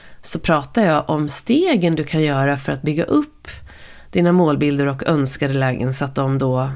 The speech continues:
passar dig, kommer från ditt hjärta, och hur man gör för att hitta, så att säga, rätt målbilder för dig.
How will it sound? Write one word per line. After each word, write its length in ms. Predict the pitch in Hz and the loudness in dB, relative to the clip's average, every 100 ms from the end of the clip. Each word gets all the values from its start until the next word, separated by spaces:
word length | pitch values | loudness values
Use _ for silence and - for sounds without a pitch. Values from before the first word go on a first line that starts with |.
| - | -6
passar 300 | - 139 135 | -6 -2 -2
dig, 540 | 131 139 247 254 196 - | -2 0 2 2 0 -2
kommer 240 | - 143 | -2 -2
från 200 | 135 131 | -2 -2
ditt 280 | 156 185 - | -2 -4 -4
hjärta, 380 | 190 - - 175 | -4 -4 -2 0
och 80 | |
hur 100 | 156 | 2
man 160 | 151 143 | 0 0
gör 340 | 143 208 202 | 2 4 2
för 160 | 147 - | 0 -6
att 80 | 135 | -4
hitta, 580 | - 208 - - 247 175 - - - - - - - | -4 -4 -8 -2 0 -2 -8 -18 -18 -20 -20 -20 -10
så 140 | - | -4
att 80 | 170 | 0
säga, 220 | 180 151 | 2 2
rätt 560 | 156 240 247 - - - | 2 2 0 -8 -10 0
målbilder 520 | 180 147 135 135 131 | 2 2 0 0 0
för 160 | 131 - | -2 -4
dig. 260 | - 196 | -4 -4